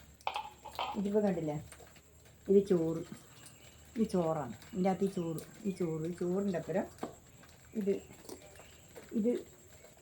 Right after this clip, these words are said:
പിന്നെ ഇതാണ്. ഇതെന്ന് വെച്ചാൽ ഇത് തൈരാണ്. തൈര് കണ്ട, തൈര്, കട്ട തൈരാണ്. ഇതും കൂടി കൊണ്ടുപോയിട്ട് അടിച്ചിട്ട്, അരച്ചിട്ട് കൊണ്ടിട്ടെ, അരച്ചിട്ട് കൊണ്ടിട്ടെ. ഇത് അരച്ച് ഇതിൻ്റെ പിന്നെ കുറച്ച് മഞ്ഞളും കൂടി കൂട്ടണം. മഞ്ഞൾപ്പൊടി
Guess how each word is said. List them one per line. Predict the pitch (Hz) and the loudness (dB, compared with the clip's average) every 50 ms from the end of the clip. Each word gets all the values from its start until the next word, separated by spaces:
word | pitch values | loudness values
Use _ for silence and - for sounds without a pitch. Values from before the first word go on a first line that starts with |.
| - - - - 175 | -20 -20 -16 -6 0
പിന്നെ | 185 196 185 175 165 151 - - - - 190 | 2 2 2 2 0 -4 -8 -12 -6 -2 2
ഇതാണ്. | 185 180 156 151 - - - - - - - - - - - - - - - - - - - - - - - - - - - - - | 2 2 2 0 -4 -8 -14 -18 -18 -18 -18 -18 -20 -20 -20 -20 -20 -20 -20 -20 -20 -20 -20 -20 -20 -20 -20 -20 -20 -20 -18 -12 -2
ഇതെന്ന് | - 202 214 214 214 196 | 2 4 4 6 4 2
വെച്ചാൽ | 180 - 180 185 208 214 - | 2 2 2 4 4 4 4
ഇത് | 202 202 240 233 | 4 4 6 6
തൈരാണ്. | 220 190 175 185 190 196 170 156 151 - | 6 8 8 10 8 8 6 6 0 2
തൈര് | - 185 190 196 220 214 | 4 6 8 8 8 8
കണ്ട, | 180 147 147 147 - - - - - | 6 4 0 -4 -6 -8 -14 -4 2
തൈര്, | 185 196 190 185 180 | 4 4 4 4 4
കട്ട | 175 165 165 - 175 - | 0 -2 -2 -4 -4 -2
തൈരാണ്. | 170 160 156 151 143 143 180 202 | -2 -2 0 -2 -2 0 0 2
ഇതും | 214 247 233 202 | 2 4 4 4
കൂടി | 180 175 214 277 - - - - - - - - | 6 4 4 2 0 -8 -16 -20 -20 -20 -10 -2
കൊണ്ടുപോയിട്ട് | - 226 214 214 - - 185 190 208 208 170 | 2 4 4 4 4 4 2 4 4 4 4
അടിച്ചിട്ട്, | 160 160 - 226 190 - 175 | 4 0 -2 -4 0 0 2
അരച്ചിട്ട് | 160 165 - - 208 - 196 | 2 0 0 -2 0 0 2
കൊണ്ടിട്ടെ, | 147 127 117 - - - 175 202 - - - - - - - - - - - - - - - - - - - - - - - - - - - - - - _ - - - - - - - - - - - - | 0 0 -2 -8 -6 -2 -2 -2 -2 -4 -12 -20 -20 -20 -20 -20 -20 -18 -18 -18 -16 -16 -14 -14 -14 -16 -16 -18 -20 -20 -20 -20 -20 -20 -20 -20 -20 -20 _ -20 -20 -20 -20 -20 -20 -20 -20 -20 -20 -10 -4
അരച്ചിട്ട് | 185 180 - - 208 190 185 151 | -4 -4 0 0 -2 0 0 -2
കൊണ്ടിട്ടെ. | 143 139 143 - - 156 180 175 | -4 -4 -6 -6 -4 -2 0 2
ഇത് | - 196 240 | 4 4 4
അരച്ച് | 240 - - - 233 254 240 | 2 0 -2 -2 -2 -2 0
ഇതിൻ്റെ | 196 185 196 196 | 2 0 0 2
പിന്നെ | 202 208 208 214 | 2 2 4 4
കുറച്ച് | 196 190 - 226 208 190 | 4 4 4 4 4 6
മഞ്ഞളും | 185 190 196 214 226 208 185 180 | 4 4 4 4 4 4 4 4
കൂടി | 196 214 220 - | 4 4 4 0
കൂട്ടണം. | 180 170 165 151 135 - - 170 | -2 -4 -4 -6 -6 -6 -6 -4
മഞ്ഞൾപ്പൊടി | 175 175 190 196 202 196 196 208 | -2 0 0 0 2 2 2 2